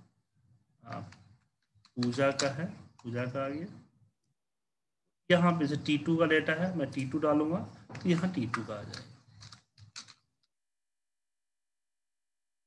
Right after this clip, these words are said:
तो ये formula filter का है। तो ऐसी छोटे-छोटे, अ, topics के लिए, एडवांस यू के लिए मेरे साथ मेरे channel पे बने रहें और हमारे live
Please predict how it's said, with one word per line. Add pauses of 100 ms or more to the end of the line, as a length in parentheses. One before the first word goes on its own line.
(220)
तो
ये
formula
filter
का
है। (360)
तो
ऐसी
छोटे-छोटे,
अ, (560)
topics
के
लिए,
एडवांस
यू
के
लिए
मेरे
साथ
मेरे
channel
पे
बने
रहें (300)
और
हमारे
live